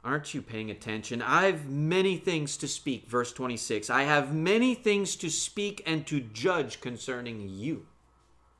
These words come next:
Part of his ministry, my dear friends, was to expose them.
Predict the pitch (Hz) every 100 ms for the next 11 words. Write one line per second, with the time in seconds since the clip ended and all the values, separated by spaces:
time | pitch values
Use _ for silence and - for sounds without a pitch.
0 | _ _ _ _ _ _ _ _ _ _
1 | _ _ - 233 285 254 202 175 226 -
2 | 113 87 117 123 165 190 175 180 113 -
3 | - _ - - - - 156 156 180 170
4 | 151 - - - 240 254 170 107 101 87
5 | 73